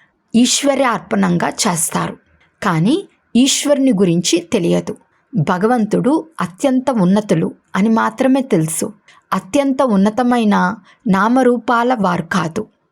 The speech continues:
వారు నిరాకారులు. ఆ తర్వాత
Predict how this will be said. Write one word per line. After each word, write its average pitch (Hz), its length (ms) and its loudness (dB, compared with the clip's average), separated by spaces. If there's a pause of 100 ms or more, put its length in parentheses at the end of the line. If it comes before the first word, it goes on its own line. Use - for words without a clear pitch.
వారు 175 420 0 (180)
నిరాకారులు. 233 800 0 (380)
ఆ 185 100 0
తర్వాత 202 680 -2